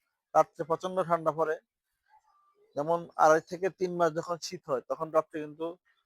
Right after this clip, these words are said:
দিনের বেলা যতটুকু গরম হয়, রাত্রে কিন্তু প্রচন্ড ঠান্ডা থাকে। এই ঠান্ডার কারণে কবুতর কিন্তু টিকানো বেশ কঠিন। এই জন্যই আমরা যারা কবুতর পালন করি অথবা রেসিং পিজন পালন করি,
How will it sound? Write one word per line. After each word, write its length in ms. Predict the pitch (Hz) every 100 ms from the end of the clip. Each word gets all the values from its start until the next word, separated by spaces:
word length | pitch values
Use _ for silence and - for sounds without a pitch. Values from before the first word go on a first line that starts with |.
| _ _ _ _ _ -
দিনের 220 | 160 170 165
বেলা 160 | 165 165
যতটুকু 320 | 156 156 180 175
গরম 200 | 185 170 156
হয়, 160 | 131 113 _ 147
রাত্রে 260 | 151 _ 160
কিন্তু 140 | 151 160 160
প্রচন্ড 260 | - 170 170
ঠান্ডা 180 | 156 143 139
থাকে। 180 | 123 - _ _ _ _ _ 156
এই 60 | 151
ঠান্ডার 280 | 156 156 165 165
কারণে 220 | 180 170 170
কবুতর 280 | 175 160 160 -
কিন্তু 140 | 143 151
টিকানো 280 | 156 151 143 135
বেশ 180 | 160 156 - -
কঠিন। 260 | - 117 123 _ _ _ _ _ _ _ -
এই 60 | 156 165
জন্যই 340 | 170 180 202 233 _ _ - - _ _ _ - 139
আমরা 160 | 156 165
যারা 140 | 175 180 185
কবুতর 420 | 175 165 175 165 147 _
পালন 220 | 160 170 165 170
করি 180 | 160 196 - _ 143
অথবা 160 | 151 160
রেসিং 240 | 156 175 170
পিজন 220 | 180 165 175 160
পালন 180 | 165 151
করি, 160 | 156